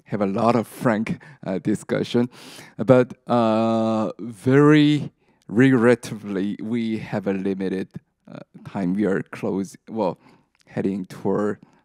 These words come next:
the, uh, the deadline. So, uh, I have to, uh, wrap up the Q and A session here. And so sorry for,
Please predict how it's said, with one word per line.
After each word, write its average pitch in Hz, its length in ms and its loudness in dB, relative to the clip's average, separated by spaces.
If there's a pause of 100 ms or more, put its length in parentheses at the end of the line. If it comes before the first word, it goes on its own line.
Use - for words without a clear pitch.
the, 95 220 -8
uh, 113 240 -12 (1700)
the 104 140 -4
deadline. 92 580 -4
So, 95 460 0 (320)
uh, 90 640 -4 (300)
I 101 520 -4 (1080)
have - 360 -10
to, - 240 -8 (500)
uh, 98 80 -2
wrap 104 320 -6
up - 180 -8
the - 140 -10
Q - 220 -6
and - 80 -8
A - 200 -12
session - 560 -12 (120)
here. - 460 -10 (440)
And 101 380 -8 (340)
so 117 220 -6
sorry 117 340 4
for, 104 540 -2